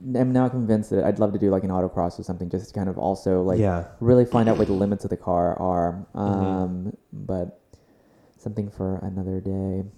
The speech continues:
Speaker 2: Yeah.
Speaker 1: Um, anyways, um,
Speaker 2: I think I have a couple topics.
Speaker 1: Oh my God. Uh, I,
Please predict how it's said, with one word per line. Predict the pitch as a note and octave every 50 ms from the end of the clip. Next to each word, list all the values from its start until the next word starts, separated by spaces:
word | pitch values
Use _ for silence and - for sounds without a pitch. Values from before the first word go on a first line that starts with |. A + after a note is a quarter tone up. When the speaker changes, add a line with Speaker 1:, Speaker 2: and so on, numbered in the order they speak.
| - - - -
Speaker 2:
Yeah. | - G2 F#2 F2+ F2+ F2+ -
Speaker 1:
Um, | - G#2 G#2 G2 F#2+ F#2 F#2 F#2 F2+ F2+ F2+ F2+ F2+ F2+ F#2 F#2 G#2+ A2 _ _ _ _ _ _ _ _ -
anyways, | A#2+ C#3+ C3+ G#2+ F#2 F2 F#2 A2 - _ _ _ _ _ _ _ _ _ _ -
um, | A2 A2 G#2+ G#2 G2+ G2 G2 F#2+ F#2+ F#2 F2+ F2+ G2 - _ _ _ - - _ _ _
Speaker 2:
I | -
think | - B2+ B2+
I | G#2
have | G2 F#2+
a | F#2+
couple | - - F#2+ - - -
topics. | - - - - - - - - - - - - - - - - -
Speaker 1:
Oh | A#2+ A#2+ A#2 G2+
my | F#2 F2+ F2
God. | E2 - F2 E2 D#2+ D#2 - - - _ _ _ _ _ _ _ _ _ _ _ _ _ -
Uh, | - A2 A2 A2 A2 A2 A2 A2 A2 A2 - - -
I, | A#2+ B2+ C3 C#3 D3 D3+ D3+ D3+ D3+ D3 - -